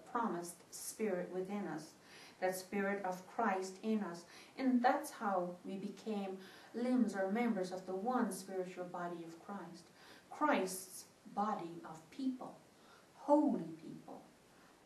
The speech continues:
We now belong to Christ. In verse seven, it continues, For the purpose and result that God would point out or indicate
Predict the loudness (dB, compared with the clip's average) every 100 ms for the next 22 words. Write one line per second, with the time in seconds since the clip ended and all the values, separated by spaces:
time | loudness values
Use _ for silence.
0 | -6 -2 0 2 2 0 -2 0 0 -4
1 | -10 -4 -2 -2 -4 -8 -18 -20 -20 -20
2 | -20 -20 -20 -20 -20 -20 -12 -8 0 2
3 | 2 -2 -10 -14 0 6 6 6 0 -6
4 | -14 -20 -20 -20 -20 -20 -20 -20 -20 _
5 | -10 -8 -4 -4 -2 -2 -2 -2 -6 -12
6 | -20 -16 6 8 10 8 0 0 4 4
7 | 6 4 2 -4 -12 -20 -20 -4 2 4
8 | 4 6 6 6 2 -2 4 8 10 8
9 | 6 4 2 6 6 8 8 8 6 4
10 | 2 8 8 8 4 -4 -6